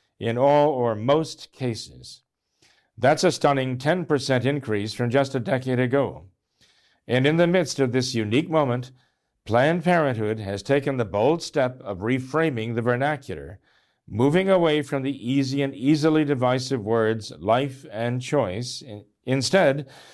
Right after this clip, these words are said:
as a new promotional film acknowledges, it's not a black and white issue. It's a move whose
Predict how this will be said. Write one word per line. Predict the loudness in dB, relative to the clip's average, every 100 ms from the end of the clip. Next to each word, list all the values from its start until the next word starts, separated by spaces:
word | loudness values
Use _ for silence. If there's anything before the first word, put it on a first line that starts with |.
| _ _ 0
as | 2 4
a | 4
new | 2
promotional | 2 2 2 0 -2 -4
film | 0 0 0
acknowledges, | -2 0 0 0 -4 -8 -10 -20 _ _ -4
it's | -2 0
not | 2 2
a | 2
black | 2 0 0
and | -4 -4
white | -6 -4
issue. | -8 -8 -10 -14 -20 -20 _ _ _ -20 _ _ _ _ _ _ _ _ _ _ _ _ _ _ _ _ -18 0
It's | 4 6
a | 6
move | 6 6 6
whose | 4 4 -2